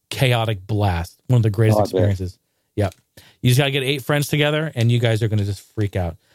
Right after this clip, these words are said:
Speaker 1: So pick that game up just alone for that. No, I don't know any other game that does that. I mean, you could say, like, Mario Kart Double Dash on GameCube, but you need the lan adapters. You can lan those up and do sixteen players.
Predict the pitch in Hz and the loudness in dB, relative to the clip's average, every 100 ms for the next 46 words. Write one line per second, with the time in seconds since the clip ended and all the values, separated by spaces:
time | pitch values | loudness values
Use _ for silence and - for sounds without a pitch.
0 | _ - 117 113 - _ _ - - 202 | _ 0 2 0 -4 _ _ -6 -4 -2
1 | 196 185 170 165 143 - 233 214 139 131 | 0 0 0 0 -2 -4 -6 -2 2 2
2 | 160 170 127 117 113 123 87 - _ _ | 2 0 0 0 0 0 -4 -12 _ _
3 | _ 151 202 - - - 196 254 196 143 | _ 0 0 -2 -6 -4 -4 -2 -2 0
4 | 175 190 160 131 139 151 123 110 - _ | 0 0 0 0 2 2 0 -2 -8 _
5 | _ _ - _ _ _ _ _ _ 139 | _ _ -20 _ _ _ _ _ _ -2
6 | 110 156 220 151 107 107 - 135 139 135 | 0 0 2 2 0 0 -2 0 2 -2
7 | _ _ _ _ 160 165 160 170 156 139 | _ _ _ _ -2 0 0 0 2 2
8 | 120 127 131 143 143 147 131 110 123 143 | 2 2 2 2 0 0 0 0 0 2
9 | 123 117 120 110 107 120 131 160 147 131 | 0 0 0 0 2 2 2 0 0 2
10 | 123 135 110 113 127 117 101 98 104 104 | 2 4 4 2 2 0 0 0 0 2
11 | 123 117 113 117 123 98 104 98 95 123 | 2 4 4 4 2 2 2 0 0 -4
12 | - 127 127 98 87 110 - | 0 2 2 0 0 -2 -4